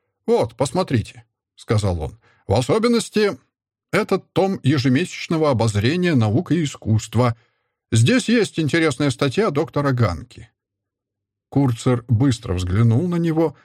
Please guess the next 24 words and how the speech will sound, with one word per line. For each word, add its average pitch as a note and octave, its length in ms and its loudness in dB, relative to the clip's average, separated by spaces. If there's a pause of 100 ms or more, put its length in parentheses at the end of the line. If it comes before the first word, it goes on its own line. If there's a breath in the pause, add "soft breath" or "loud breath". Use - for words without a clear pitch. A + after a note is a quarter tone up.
(260 soft breath)
но B2+ 160 4
он A#2+ 100 2
не A#2+ 80 2
улыбался, G#2+ 640 0
и G#2+ 180 0
птичьи A2 400 0
глаза A2+ 380 0
смотрели G#2+ 460 -2
по-прежнему G2+ 720 -2
прямо A2 400 0
и G#2+ 60 -2
тускло. - 580 -8 (800)
«Я A#2 160 2
знаю C3 340 0
эту G3 140 -6
статью», — - 460 -6 (160)
сказал G#2 400 -2
Курцер C3+ 440 -2
и E3+ 160 -2
взял B2 280 0
журнал. B2 500 -4 (460)
«Ну B2 160 2
и C#4 40 4
отлично», — A#2+ 680 0